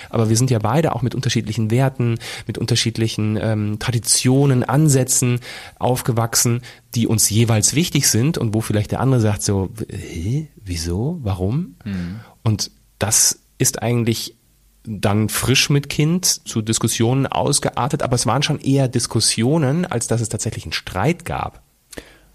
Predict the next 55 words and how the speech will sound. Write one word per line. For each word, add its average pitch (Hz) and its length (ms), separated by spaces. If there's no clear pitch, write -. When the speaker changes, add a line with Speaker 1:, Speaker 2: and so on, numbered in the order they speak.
Speaker 2:
Und 127 280
wenn 104 140
wir 147 80
gestritten 135 500
haben, 104 180
dann 92 160
haben 95 120
wir 80 40
immer 71 160
sch-, - 240
leise 107 420
gestritten, - 520
ne? 123 300
Es - 100
soll 120 120
bloß 135 220
das - 120
Kind 151 240
nichts - 200
mitbekommen 101 540
davon. 101 420
Speaker 1:
Und 113 120
manches 156 360
haben 131 100
wir 123 100
auch - 120
runtergeschluckt, 151 760
wenn 107 120
dann 101 100
der 98 100
Speaker 2:
Mhm. 92 40
Speaker 1:
Kleine 113 220
um 104 80
die 101 120
Ecke 180 200
kam. 98 440
Und 131 100
wenn 127 120
man's 120 200
dann 135 160
noch 185 140
mal 131 120
aufgreifen 113 600
wollte, 117 260
wusste 131 220
man 113 160
eigentlich 127 340
gar 117 180
nicht 131 160
mehr, 117 240
worüber 110 420
hat 127 100
man's 110 160
eigentlich 92 180
gestritten - 500